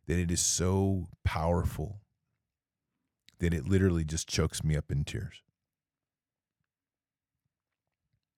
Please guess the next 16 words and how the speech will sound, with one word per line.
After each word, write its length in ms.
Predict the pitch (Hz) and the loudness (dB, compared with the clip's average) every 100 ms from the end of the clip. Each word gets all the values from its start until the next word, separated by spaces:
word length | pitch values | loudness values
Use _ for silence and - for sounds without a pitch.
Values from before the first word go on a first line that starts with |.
| _ _ _ _ _ _ _ _ _ _ _ _ _ _ _ _ _ _ | _ _ _ _ _ _ _ _ _ _ _ _ _ _ _ _ _ _
The 140 | 104 | 2
love 300 | 98 110 151 | 4 6 6
that 100 | 151 | 6
he 160 | 113 113 | 4 4
has 300 | 92 92 82 | 4 2 0
for 180 | - 76 | -2 0
us 260 | 69 - - | 0 -4 -4
is 380 | 82 73 - - _ _ _ _ _ _ - | -2 0 -4 -8 _ _ _ _ _ _ -4
not 240 | 92 90 | -2 -2
anything 400 | - 107 101 95 | 2 2 2 2
we 120 | 85 85 | 2 2
could 220 | - 73 | -2 0
measure 400 | 85 95 113 110 | 2 2 2 0
or 120 | - | 0
even 260 | 90 82 80 | 0 2 0
understand. 580 | 76 - - - - | 0 -2 -4 -6 -8